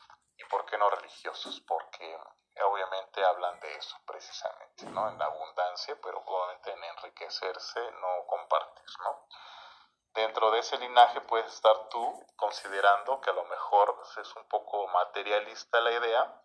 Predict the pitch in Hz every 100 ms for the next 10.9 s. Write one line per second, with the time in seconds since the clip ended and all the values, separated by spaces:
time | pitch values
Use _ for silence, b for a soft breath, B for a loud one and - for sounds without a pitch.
0 | _ - 113 123 - - 107 101 98 104
1 | - 92 92 90 - - _ 76 69 92
2 | - _ _ _ _ _ _ B B B
3 | B - 123 160 175 139 117 127 120 143
4 | 285 - _ - 113 120 120 117 101 -
5 | 95 90 90 - _ _ _ _ _ _
6 | _ _ _ _ - 127 123 123 - _
7 | - - 117 113 113 - 98 92 98 101
8 | 104 - 107 90 85 80 95 - - -
9 | - - _ _ _ _ _ - 110 107
10 | 98 98 104 101 104 - - -